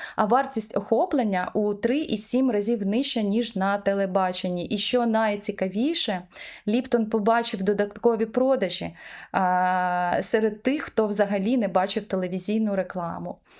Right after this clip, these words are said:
Тобто Мета не просто дублювала ефект, а охопила нову ауді-, а, у-, нову унікальну аудиторію.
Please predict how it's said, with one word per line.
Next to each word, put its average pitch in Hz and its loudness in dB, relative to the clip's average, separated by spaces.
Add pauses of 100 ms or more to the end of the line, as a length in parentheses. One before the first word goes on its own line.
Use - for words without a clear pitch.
(220)
Тобто 240 4
Мета 220 2 (480)
не 240 4
просто 247 2
дублювала 208 2
ефект, 196 -2
а 202 2
охопила 220 2
нову 208 2
ауді-, 202 0 (120)
а, 190 2
у-, 214 2
нову 214 2
унікальну 214 2
аудиторію. 180 -2